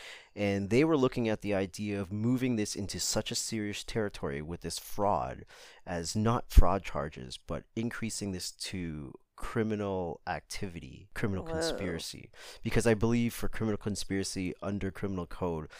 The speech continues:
Speaker 1: you need to have at least three or more individuals conspiring to commit crime. And that's how serious they were taking these fraud charges when they were looking, they're looking,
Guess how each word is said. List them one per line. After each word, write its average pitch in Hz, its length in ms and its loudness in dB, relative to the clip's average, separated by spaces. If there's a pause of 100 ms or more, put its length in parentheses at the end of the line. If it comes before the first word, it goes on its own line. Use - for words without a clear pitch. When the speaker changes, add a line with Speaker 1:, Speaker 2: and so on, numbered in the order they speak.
(180)
Speaker 1:
you 117 80 -6
need 110 200 0
to 101 100 0
have 90 240 0
at 71 100 -4
least 95 500 -6
three 107 680 -6
or 98 240 -2
more 92 580 -4
individuals 92 720 -6
conspiring 78 920 -2
to - 120 -6
commit 71 300 -8
crime. 62 500 -6 (480)
And 101 160 2
that's 104 160 4
how 107 120 4
serious 101 380 -2
they 92 120 -4
were 87 60 -4
taking 92 280 -4
these 90 140 -4
fraud 76 360 -4
charges 65 480 -8
when 87 160 -4
they 80 120 -4
were 80 80 -4
looking, 90 340 -6
they're 101 180 2
looking, 92 380 -4